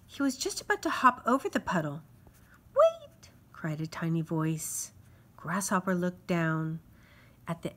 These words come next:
edge of the puddle was a mosquito. He was sitting in a little boat.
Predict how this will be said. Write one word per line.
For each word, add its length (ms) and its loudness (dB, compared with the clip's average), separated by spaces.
edge 160 0
of 80 -12
the 100 2
puddle 440 0
was 260 -2
a 40 4
mosquito. 840 2
He 200 -8
was 140 0
sitting 540 0
in 180 -2
a 80 2
little 340 -2
boat. 640 -2